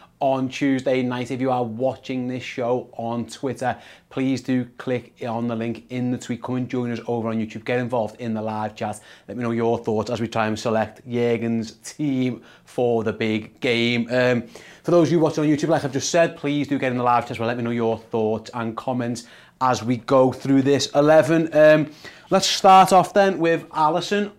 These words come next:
in goal. No surprises there, really.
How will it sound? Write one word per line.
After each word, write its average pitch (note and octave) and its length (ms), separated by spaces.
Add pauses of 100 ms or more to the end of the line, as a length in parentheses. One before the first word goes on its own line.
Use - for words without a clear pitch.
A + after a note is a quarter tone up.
in D#3 180
goal. F3 480 (360)
No D3 380
surprises C3 720
there, D3 340
really. D3+ 600